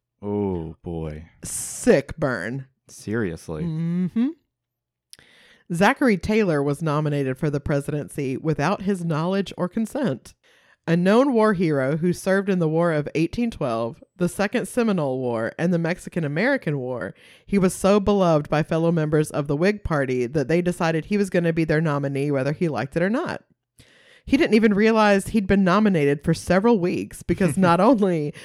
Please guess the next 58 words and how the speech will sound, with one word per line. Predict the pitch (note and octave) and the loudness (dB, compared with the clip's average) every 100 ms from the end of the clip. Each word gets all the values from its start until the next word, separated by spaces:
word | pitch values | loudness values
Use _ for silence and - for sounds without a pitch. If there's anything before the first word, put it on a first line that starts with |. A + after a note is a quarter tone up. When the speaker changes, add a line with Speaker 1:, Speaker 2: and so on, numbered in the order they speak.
| - | -2
Speaker 2:
was | G3+ G3 | 2 4
he | A3+ | 4
not | G3 E3+ - | 4 4 0
present | - F#3 G#3+ A#3 | 2 2 4 0
at | E3+ E3+ | -2 0
the | F3+ | 2
meeting, | E3 F3+ A3+ C#4 - - - | 2 2 0 -2 -8 -20 -2
but | G3 | 2
they | F#3+ | 4
notified | G3 F3+ G3 A#3 B3+ A3+ | 6 6 4 2 0 2
him | A3+ G3+ | 2 2
by | E3+ | 2
mail | D#3 C#3+ D#3 G3 - | 2 0 0 0 2
without | F3 F3 E3 D3 | 2 4 2 2
paying | F3+ F3 E3+ | 0 0 0
for | F3+ | -2
the | D3+ | -4
postage, | C#3 D#3 E3 - G#3+ | -2 0 0 0 -2
and | - F3+ | 0 -4
he | D#3+ F#3+ | 0 0
refused | E3+ D#3+ E3 D3 | 0 -2 0 -2
to | - | -2
pay | D#3 D3 | -4 -4
for | - C#3 | -2 -4
it | A#2+ | -6
himself. | A2 - G2+ C2+ - | -8 -8 -8 -6 -4
Speaker 1:
<laughs> | B2 G3 G4+ - G#4 | 0 0 -2 -6 2
Speaker 2:
So | B3 | 4
there | C#4+ | 6
was, | D#4+ | 6
like, | D#4 C#4 | 4 2
a, | G3+ | 2
a | - - | 2 0
collect | G3+ G#3+ G#3+ - | 0 2 0 -2
call | - A3 G#3 | -2 2 2
system | F3+ F#3 D#3+ F3 D3 | 2 -2 -4 -2 -2
back | D#3 C#3 D3+ | 0 -2 0
then | E3 D3+ | -2 0
where | D#3+ | -2
you | F#3+ | -2
could | A3 | 0
mail | F#3+ D#3+ F3 | 0 0 0
somebody | F3 F#3+ E3+ E3+ | 0 0 0 -2
something | F#3 D3+ | -4 -4
without | E3 D#3+ D#3+ | -2 0 -2
paying | - G#3+ G3 | 0 -2 -2
for | |
the | F3 | -6
postage, | E3 G#3 G3+ - D#3 - _ - | -4 -2 -2 -4 -8 -8 _ -2
and | F3+ | 0
if | F3+ | 4
they | G#3+ | 4
didn't | G#3+ | 4
want | E3+ F3+ | 2 0
to | |
pay | G3+ B3 | 0 0
for | A#3 D#3+ | 0 0
it, | D3+ | 0